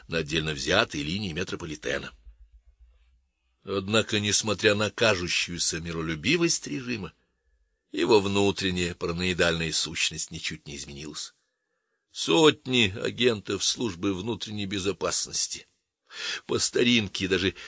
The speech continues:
с некоторой ностальгией именуемой К Г Б, постоянно и пристально следили за счастливыми обитателями Красной линии. А уж их интерес к гостям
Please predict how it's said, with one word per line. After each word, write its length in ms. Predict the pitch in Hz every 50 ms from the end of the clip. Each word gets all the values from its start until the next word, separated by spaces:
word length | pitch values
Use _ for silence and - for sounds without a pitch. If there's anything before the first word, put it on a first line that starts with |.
| - -
с 160 | - - -
некоторой 300 | - 107 95 - 101 98
ностальгией 720 | 101 110 120 110 - - 131 123 120 110 104 117 120 110 107
именуемой 460 | 101 104 104 107 104 98 95 98 92
К 220 | - - 107 95
Г 180 | 90 85 90 87
Б, 280 | 80 80 104 104 92 - - - - - - - -
постоянно 800 | - - - - - - 180 180 185 185 185 180 165 160 156 147
и 40 | 143
пристально 520 | 147 - 139 139 123 - - 123 117 113
следили 580 | 113 - - - 107 95 92 98 98 87 80 - - - - - - -
за 200 | - 85 92 90
счастливыми 760 | - - - - - 95 - - 78 90 95 87 165 160 156
обитателями 680 | 151 147 139 135 - - 123 104 - - 87 82 82 82
Красной 400 | - - 85 80 - - 85 82
линии. 340 | 76 76 69 65 64 - _ _ _ _ _ _ _ _ _ _ _ _
А 240 | - - 95 95 95
уж 220 | 92 95 - -
их 220 | - 101 95 - -
интерес 400 | 98 85 98 101 101 98 92 87
к 40 | 87
гостям 720 | 92 90 85 - - - - 92 90 101 107 104 104 95